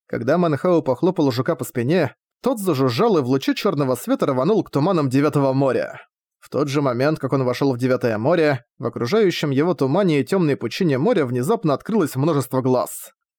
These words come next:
Они принадлежали многочисленным морским тварям и демонам, обитающим в Девятом море.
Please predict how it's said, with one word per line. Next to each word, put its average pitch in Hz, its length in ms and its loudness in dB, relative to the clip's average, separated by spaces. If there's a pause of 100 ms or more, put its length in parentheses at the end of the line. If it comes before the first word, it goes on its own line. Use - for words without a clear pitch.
(100)
Они 185 300 2
принадлежали 196 580 0
многочисленным 147 760 0
морским 135 400 0
тварям 139 360 0
и 127 40 -2
демонам, 180 400 2
обитающим 139 600 0
в 120 40 -2
Девятом 139 360 2
море. 127 500 0